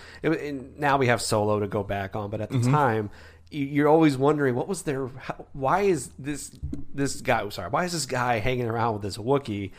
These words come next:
Speaker 2: Yeah.
Speaker 1: And why is this Wookiee just, like, over, so overprotective of
Speaker 2: Yeah, why is, why is Han Solo basically his baby? <laughs>
Speaker 1: Yeah.
Speaker 2: Like
Speaker 1: <laughs> And that, there's that really, and they really conveyed it there. I think Irvin Kershner did a good job with the, um,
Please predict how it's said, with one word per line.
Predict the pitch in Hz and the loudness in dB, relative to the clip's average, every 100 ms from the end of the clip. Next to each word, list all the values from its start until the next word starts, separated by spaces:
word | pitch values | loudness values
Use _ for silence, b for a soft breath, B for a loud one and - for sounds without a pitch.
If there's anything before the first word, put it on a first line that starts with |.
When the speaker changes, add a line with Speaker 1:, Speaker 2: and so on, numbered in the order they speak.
| - | 4
Speaker 2:
Yeah. | 123 101 | 8 10
Speaker 1:
And | 92 | 8
why | 160 | 4
is | 151 | 2
this | 127 | 0
Wookiee | 117 143 131 123 104 | 4 4 4 -2 -4
just, | 113 - | -6 -2
like, | 117 95 - | 0 -2 -4
over, | 127 117 117 | 0 0 -2
so | - 139 135 | -4 -2 0
overprotective | 127 123 117 - - 123 - 104 98 - | 0 -4 -6 -8 -4 -4 -4 -4 -6 -4
of | 123 107 104 95 131 | -2 0 -2 -2 2
Speaker 2:
Yeah, | 135 | 4
why | 113 123 | 6 6
is, | 143 82 | 4 0
why | 117 135 | 2 2
is | 131 | 2
Han | 131 | 0
Solo | 113 113 | 2 2
basically | 98 98 - 101 | 2 -2 -4 -2
his | 95 92 | -2 -4
baby? | 90 90 - 113 | -6 -4 -2 -2
<laughs> | - | 8
Speaker 1:
Yeah. | 214 - | 8 10
Speaker 2:
Like | 175 - | 6 8
Speaker 1:
<laughs> | 214 175 170 175 - 202 185 196 170 185 160 - - 147 | 10 12 12 12 12 12 12 12 12 10 8 6 0 2
And | 139 135 | 2 4
that, | 135 127 | 4 4
there's | 131 135 | 2 4
that | 131 123 | 4 4
really, | 139 160 156 143 | 4 4 4 2
and | 135 | 0
they | 131 | 0
really | 131 131 160 156 | 0 2 2 2
conveyed | - 117 113 113 | -2 -2 0 0
it | 113 - | -2 -2
there. | 110 104 | -2 0
I | 104 | -2
think | 120 113 | -2 -2
Irvin | 110 104 | -2 -2
Kershner | 107 104 120 | -2 -2 -4
did | 101 | -4
a | 98 | -4
good | 104 95 | -6 -6
job | 104 92 95 | -6 -6 -6
with | 92 - - | -10 -10 -10
the, | 95 90 | -10 -8
um, | 87 82 78 | -10 -12 -16